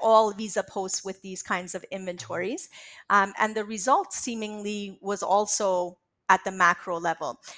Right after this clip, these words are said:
But these discussions about what to do and the litigious nature of the things, the, the, the requirements of procedural fairness for the program were all in the investigation. So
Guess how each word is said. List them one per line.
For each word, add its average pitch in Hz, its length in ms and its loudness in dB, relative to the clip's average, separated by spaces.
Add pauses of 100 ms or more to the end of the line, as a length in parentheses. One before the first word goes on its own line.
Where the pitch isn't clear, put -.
(140)
But 233 180 2
these 320 260 -2
discussions 226 1080 -2
about 196 440 4
what 208 200 -2
to 208 100 -10
do 220 320 -6
and 190 140 -4
the 180 80 -10
litigious 190 480 -8
nature 196 420 -6
of 180 220 -2
the 180 300 0 (320)
things, 277 300 2 (380)
the, 220 240 4 (100)
the, 208 400 2 (1000)
the 226 160 6
requirements 269 1000 4
of - 140 -12
procedural 208 600 -4
fairness 208 600 -2
for 208 160 -8
the 190 80 -8
program 196 580 -2 (300)
were 202 260 -2
all 214 420 4 (160)
in 247 220 0
the 220 140 -4
investigation. 185 840 -4 (140)
So 208 200 -6